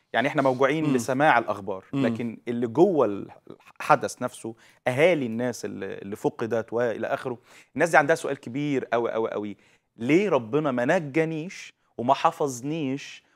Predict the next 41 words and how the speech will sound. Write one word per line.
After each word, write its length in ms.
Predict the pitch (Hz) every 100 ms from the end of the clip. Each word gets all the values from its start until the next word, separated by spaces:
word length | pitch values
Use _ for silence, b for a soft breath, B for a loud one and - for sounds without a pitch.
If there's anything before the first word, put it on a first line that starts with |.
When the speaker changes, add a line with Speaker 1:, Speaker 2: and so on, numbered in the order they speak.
| -
Speaker 1:
وأنا 200 | 123 123
رايح 240 | 160 165
كمان 280 | - 143 165
إمتى؟ 280 | 170 156 - -
رايح 320 | 113 147 147 -
الصبح 460 | - - 180 -
يوم 140 | 131 120
الجمعة 300 | 117 156 135
للكنيسة، 680 | 170 - 135 165 143 - - b
مش 180 | 131 117
Speaker 2:
مم. 80 |
Speaker 1:
رايح 140 | 151 151
حتى 240 | 165 -
شغلي، 340 | - 151 139 123
Speaker 2:
مم. 200 | 117 113 127
Speaker 1:
مش 200 | 117 113
Speaker 2:
مم. 60 |
Speaker 1:
رايح 260 | 143 151 -
Speaker 2:
مم. 60 | 123
Speaker 1:
أقابل 340 | 117 135 131
صديقي، 500 | - 110 143 151 147
أو 240 | 123 110 -
ده 100 | 131
أنا 120 | 127
رايح 320 | 139 170 - - b _ -
أصلي 560 | 135 123 147 170 147 151
وأعبده 680 | 151 117 113 131 151 160 156
Speaker 2:
يا. 240 | - -
Speaker 1:
وأمجده 560 | 117 120 117 107 135 139
في 80 | -
حي-". 420 | 117 _ _ -
إزاي 380 | 107 98 156 190
ربنا 400 | 143 110 147 135
ما 120 | 123
يحمينيش؟ 600 | 113 - 113 127 139 - b b b 117
لأن 180 | 110
هو 160 | 110 143
حضرتك 220 | 123 139
زي 100 | 127
ما 100 | 123
قلت 300 | 151 156 _